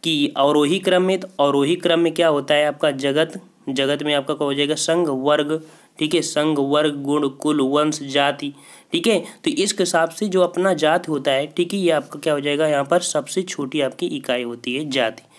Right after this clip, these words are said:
ठीक है। चलिए नेक्स्ट क्वेश्चन को चलते हैं। क्वेश्चन कह रहा है, जंतुओं एवं पादपों के वैज्ञानिक वर्गीकरण से संबंधित विज्ञान की शाखा कहलाती है। तो देखो, आपको थोड़ा सा यहाँ पर टफ लग रहे होंगे क्वेश्चन, आपको लगता है कि ऐसे क्वेश्चन नहीं होते हैं,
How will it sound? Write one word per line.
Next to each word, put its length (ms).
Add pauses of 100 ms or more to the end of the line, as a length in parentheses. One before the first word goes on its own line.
(220)
ठीक 180
है। 180 (400)
चलिए 420
नेक्स्ट 240
क्वेश्चन 280
को 140
चलते 340
हैं। 100
क्वेश्चन 320
कह 100
रहा 120
है, 200 (760)
जंतुओं 680
एवं 320 (120)
पादपों 480
के 180 (100)
वैज्ञानिक 680
वर्गीकरण 640
से 200
संबंधित 640
विज्ञान 480
की 180
शाखा 420
कहलाती 520
है। 160 (460)
तो 240
देखो, 240
आपको 300
थोड़ा 360
सा 100
यहाँ 180
पर 200
टफ 280
लग 200
रहे 140
होंगे 240
क्वेश्चन, 380
आपको 260
लगता 280
है 60
कि 140
ऐसे 180
क्वेश्चन 320
नहीं 400
होते 300
हैं, 220